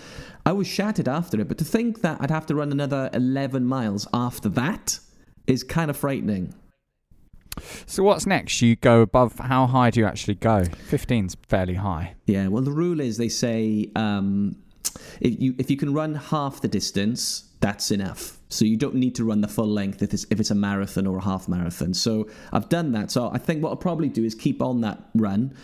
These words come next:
Speaker 1: and I'll do it tomorrow. I'm gonna do another fifteen miler tomorrow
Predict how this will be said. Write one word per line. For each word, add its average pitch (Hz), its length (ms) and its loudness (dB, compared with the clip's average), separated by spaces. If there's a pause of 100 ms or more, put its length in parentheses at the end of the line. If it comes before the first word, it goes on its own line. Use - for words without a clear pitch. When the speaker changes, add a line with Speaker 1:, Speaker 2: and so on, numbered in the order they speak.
(160)
Speaker 1:
and 113 100 4
I'll 113 100 0
do - 280 0
it 135 120 -4
tomorrow. 127 440 0
I'm 98 80 -2
gonna 107 100 2
do 110 120 0
another 107 440 0 (280)
fifteen 98 420 0
miler 95 360 0
tomorrow 95 680 -2